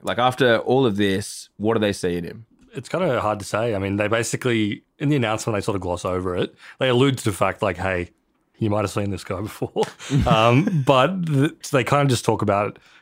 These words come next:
Speaker 2: you know, he's actually a proven leader. He's actually, this idea is, is great. And they really lean on to, like, the broader idea. Like, someone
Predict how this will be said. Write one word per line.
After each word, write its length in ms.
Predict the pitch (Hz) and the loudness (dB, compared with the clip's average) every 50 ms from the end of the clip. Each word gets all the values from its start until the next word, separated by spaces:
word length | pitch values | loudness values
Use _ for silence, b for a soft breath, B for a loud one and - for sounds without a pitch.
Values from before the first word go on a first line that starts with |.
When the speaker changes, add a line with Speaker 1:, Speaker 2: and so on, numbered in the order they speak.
| b b | b b
Speaker 2:
you 80 | - | -2
know, 100 | 107 98 | -2 0
he's 260 | 98 104 98 90 - - - - | 0 0 -2 -4 -6 -14 -6 -4
actually 380 | 143 143 - - - 143 113 | -2 -2 -2 0 0 2 2
a 60 | 110 104 | 2 2
proven 380 | - - 107 101 98 98 92 | 2 2 2 2 0 0 -2
leader. 340 | 95 92 92 90 92 95 90 | -2 -2 -2 -2 -2 -2 -2
He's 160 | 95 98 95 | -2 -2 -2
actually, 540 | 101 95 92 - - 107 101 92 92 87 - B B B B B B | -2 -4 -4 -6 -8 -6 -6 -4 -6 -8 -10 B B B B B B
this 160 | - 110 - 117 | -6 -4 -2 0
idea 520 | 107 104 98 101 104 104 101 101 101 - | 0 0 0 0 2 2 2 0 -2 -2
is, 320 | - - 95 90 87 - - | -4 -8 -8 -8 -8 -10 -12
is 220 | - 107 98 - | -12 -12 -12 -6
great. 240 | - 113 107 113 127 | -4 -2 0 0 0
And 320 | 139 147 135 143 170 - - - | 2 2 0 0 0 -4 -10 -4
they 140 | 156 147 135 | 0 2 4
really 220 | 131 147 170 170 | 4 6 6 6
lean 260 | 147 131 123 123 123 | 6 6 6 6 4
on 120 | 120 113 107 | 4 4 2
to, 100 | - 117 | 2 2
like, 140 | 110 101 98 | 0 0 0
the 60 | 101 | -2
broader 300 | 95 92 101 98 95 95 | -4 -2 -2 -2 0 -2
idea. 360 | 95 92 90 90 90 110 175 b b b b b b | -4 -4 -6 -6 -6 -6 -6 b b b b b b
Like, 220 | - 101 90 - | -8 -8 -6 -4
someone 480 | - - 110 117 110 107 104 101 98 - | -2 0 2 2 2 2 2 0 -2 -4